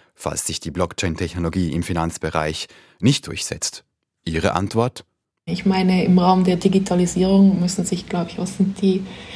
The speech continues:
Speaker 2: was sind die Zahlen? Glaube ich, zwei Drittel aller, aller Arbeitsplätze wird es in zwanzig Jahren oder, oder alle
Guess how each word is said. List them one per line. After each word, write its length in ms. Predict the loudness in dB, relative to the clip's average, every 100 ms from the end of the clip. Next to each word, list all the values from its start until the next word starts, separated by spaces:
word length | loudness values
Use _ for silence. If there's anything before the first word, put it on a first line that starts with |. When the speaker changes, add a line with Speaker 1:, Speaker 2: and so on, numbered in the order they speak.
| -18 -12
Speaker 2:
was 100 | 2
sind 100 | 2
die 140 | 4
Zahlen? 320 | 6 6 6
Glaube 160 | 6 2
ich, 80 | 2
zwei 200 | 2 2
Drittel 460 | 4 2 4 2
aller, 320 | 4 2 2 2
aller 180 | 2 4
Arbeitsplätze 840 | 4 4 2 0 0 0 2 0
wird 200 | 2 2
es 160 | 0 -2
in 80 | -2
zwanzig 400 | 0 0 -2 -2
Jahren 400 | 0 2 2 0
oder, 200 | 0 2
oder 180 | 2 4
alle 400 | 4 4 4